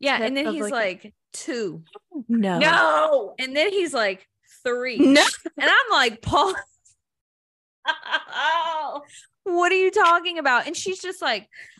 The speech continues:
Speaker 1: "I feel a finger up there." That's not how this works. You're telling
Speaker 2: No.
Speaker 1: me
Speaker 3: People.
Speaker 1: you're not having a panic attack about him having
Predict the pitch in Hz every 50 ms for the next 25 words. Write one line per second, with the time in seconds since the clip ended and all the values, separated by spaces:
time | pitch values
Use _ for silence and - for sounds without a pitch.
0 | _ - 254 294 - - - 202 202 220 269 392 - - 415 453 427 381 277 226
1 | 202 185 - - 185 165 156 160 165 - - - _ _ 202 185 294 285 302 302
2 | - 370 339 339 339 294 269 - - 185 180 139 82 - - - - - - -
3 | _ _ _ _ - 240 294 339 247 381 370 - 370 - 415 330 294 285 320 311
4 | 294 294 254 262 285 311 294 277 233 - 277 285 269 254 247 220 180 - - -
5 | - 208 233 233 240 254 269 - 330 - 359 339 320 330 359 381 294 - 226 226
6 | 240 233 233 233 254 269 247 269 269 262 226 208 190 190